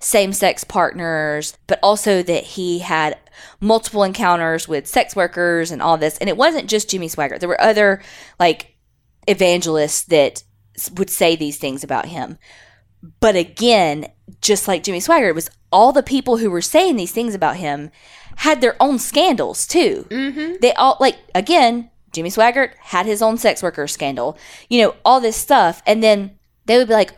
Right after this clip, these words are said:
Speaker 1: "We have evidence that he has same-sex partners." The Bakkers were like, "All right, prove it."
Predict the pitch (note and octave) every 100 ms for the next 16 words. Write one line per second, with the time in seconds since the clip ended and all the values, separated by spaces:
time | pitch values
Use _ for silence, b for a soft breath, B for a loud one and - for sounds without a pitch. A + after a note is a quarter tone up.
0 | _ E3+ G#3+ B3+ A#3 A3+ G#3 - D3+ D#3
1 | C3 F2+ - - - F3+ E3 D3+ - D#3+
2 | C3+ - - - B2 - - - _ _
3 | G#3+ G#3 G#3 G#3 G3 F3 D3+ - _ F3+
4 | C#4 B3 - - D4+ B3 -